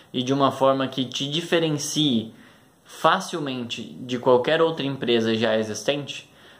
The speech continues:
vai te deixar um passo mais perto de conseguir investimento.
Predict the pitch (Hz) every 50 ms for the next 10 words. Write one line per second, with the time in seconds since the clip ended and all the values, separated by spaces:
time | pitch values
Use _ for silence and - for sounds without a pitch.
0 | _ _ - 139 139 139 - 135 135 139 135 131 - 151 127 120 - - - -
1 | - 147 185 202 196 190 - 156 143 143 143 143 - 143 143 147 143 143 143 -
2 | - 127 117 117 120 120 - 135 131 - - - - - - 135 139 - - 131
3 | 127 127 - 127 117 113 110 113 113 113 113 117 139 143 127 113 113 110 - -
4 | -